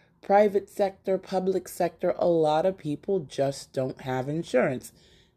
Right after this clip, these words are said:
And again, the reasons vary.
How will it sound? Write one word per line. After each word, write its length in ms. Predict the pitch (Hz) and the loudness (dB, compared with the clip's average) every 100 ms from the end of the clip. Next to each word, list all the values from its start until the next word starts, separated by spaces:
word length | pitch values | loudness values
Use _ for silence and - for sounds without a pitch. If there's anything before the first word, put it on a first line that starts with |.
| _ | _
And 120 | 214 | 2
again, 480 | 214 185 170 135 131 - | 4 2 0 0 -4 -10
the 220 | 160 180 208 | -4 2 2
reasons 840 | 185 180 175 160 165 165 160 - - | 2 2 0 0 0 0 -2 -6 -12
vary. 800 | 123 113 135 101 58 - - | -10 -2 2 2 -2 -8 -12